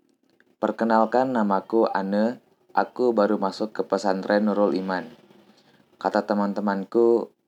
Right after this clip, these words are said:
pesantren ini sangat angker. Tapi aku tidak percaya karena aku tak pernah percaya dengan hal semacam itu.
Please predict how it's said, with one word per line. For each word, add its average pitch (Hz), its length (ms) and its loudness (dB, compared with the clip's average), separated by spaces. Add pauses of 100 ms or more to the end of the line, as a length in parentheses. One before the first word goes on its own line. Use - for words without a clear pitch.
pesantren 104 560 -2
ini 113 400 -2
sangat 98 480 -6
angker. 90 640 -4 (440)
Tapi 120 420 0
aku 110 220 -4
tidak 98 260 -2
percaya 98 640 0
karena 95 320 -6
aku 101 400 -6
tak - 240 -6
pernah 95 240 -8
percaya 95 460 -2
dengan 92 260 -8
hal 95 160 -4
semacam 92 560 -6
itu. 82 220 -8